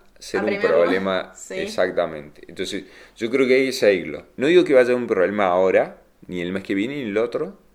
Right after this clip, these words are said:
Speaker 1: ni en los próximos tres meses, porque estos epo-, el, estos meses de liquidación, de, yo los veo que los pueden
Speaker 2: Tranquilo.
Speaker 1: pasar tranquilos,
Speaker 2: Bien.
Speaker 1: sí. Pero creo que hay que tener un, de reojo, tenerlo ahí arriba de la mesa.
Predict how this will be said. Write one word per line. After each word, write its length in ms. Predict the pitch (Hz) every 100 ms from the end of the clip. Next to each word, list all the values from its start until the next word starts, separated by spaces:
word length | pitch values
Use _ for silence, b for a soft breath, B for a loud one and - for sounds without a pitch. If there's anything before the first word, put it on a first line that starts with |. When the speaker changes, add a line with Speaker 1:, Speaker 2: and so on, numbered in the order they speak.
| -
Speaker 1:
ni 60 | 90
en 60 |
los 80 | 87
próximos 360 | 131 - 113 87
tres 160 | 113
meses, 320 | 120 143 139 127
porque 220 | 101 107
estos 240 | 110 135 123
epo-, 340 | 123 131 117 -
el, 180 | 110
estos 260 | 73 170 202
meses 340 | 165 160 175
de 160 | 123 104
liquidación, 760 | 90 87 82 90 - 135 156 180 b b b b b b b b _ -
de, 520 | 87 92 90 87 -
yo 180 | 95 120
los 260 | 135 120 98
veo 300 | 113 120 120 - _ _ -
que 140 | 87
los 120 | 85 190
pueden 160 | 123
Speaker 2:
Tranquilo. 120 | 101 87
Speaker 1:
pasar 200 | 95 82
tranquilos, 380 | 80 85 90
Speaker 2:
Bien. 120 | 92 87
Speaker 1:
sí. 280 | 87 78 - b b b b b b -
Pero 300 | 98 104 98
creo 240 | 117 135
que 160 | 131 113
hay 80 |
que 100 | 113 107 98 -
tener 260 | 92 101
un, 240 | 104 104 98 _ _ _ _
de 180 | 87 98
reojo, 520 | 98 98 123 156 139
tenerlo 600 | 104 95 101 98 90 - -
ahí 440 | 82 90 95 - _ -
arriba 260 | 85 92
de 60 | 87
la 100 | 80
mesa. 320 | 76 - -